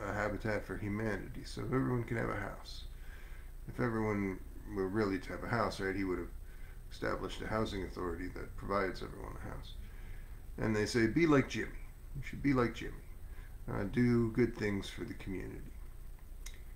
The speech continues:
Um, <laughs> it's a joke, right? Uh, Jimmy Carter is like every other U S president in, um, uh, uh,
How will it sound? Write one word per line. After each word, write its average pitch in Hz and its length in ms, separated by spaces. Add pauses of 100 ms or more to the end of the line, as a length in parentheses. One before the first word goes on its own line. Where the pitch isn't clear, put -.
(240)
Um, 95 560 (600)
<laughs> 147 240 (880)
it's - 180
a 98 80
joke, - 420
right? 101 280 (600)
Uh, 151 220
Jimmy 117 240
Carter 107 360
is 87 120
like 95 160
every 98 240
other 110 180
U 95 180
S 85 80
president 87 640
in, 90 360 (120)
um, 90 440 (1000)
uh, - 800
uh, 90 240